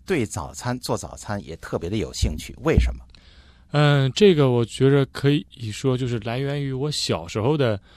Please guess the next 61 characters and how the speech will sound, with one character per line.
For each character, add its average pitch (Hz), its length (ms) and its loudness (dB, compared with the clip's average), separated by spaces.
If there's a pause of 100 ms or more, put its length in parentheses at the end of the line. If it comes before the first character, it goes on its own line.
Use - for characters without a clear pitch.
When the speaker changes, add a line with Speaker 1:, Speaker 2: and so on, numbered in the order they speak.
(380)
Speaker 2:
这 117 120 -8
个 110 140 -6
家 151 220 -4
教 143 260 -2
吧， 90 140 -8
或 - 180 -4
者 120 140 -2
是 117 80 -2
说 151 360 0 (440)
在 170 180 -6
我 101 160 -4
看 135 220 -4
来， 117 180 -4
所 127 320 0
有 135 200 4
的 95 280 -4 (380)
厨 - 160 -10
师， 127 360 -2
尤 107 120 -4
其 131 160 -4
是 123 300 -4 (180)
一 123 80 -10
些 147 120 -2
伟 104 120 -4
大 156 200 0
的 117 80 -2
厨 - 180 -8
师， 98 320 -8 (480)
你 104 80 -8
让 127 180 -4
他 139 120 -2
们 139 180 -2
说 135 180 -2
起 123 120 -4
来 101 160 -4
他 127 160 -4
这 120 120 -6
个 104 160 -4
从 113 240 -8
业 123 140 0
之 131 120 -6
路 123 180 -2
的 101 100 -4
话， 95 220 -8
每 90 240 -8
个 104 80 -4
人 127 160 -4
都 127 120 -2
会 120 240 -2
有， 85 220 -6 (320)
都 151 100 -2
会 156 120 0
有 104 100 0
关 131 180 -2
于 165 60 -2
早 80 180 -8
餐 120 160 -6
的 151 120 -4
回 101 160 -8
忆。 92 240 -8 (100)
Speaker 1:
嗯。 156 240 -2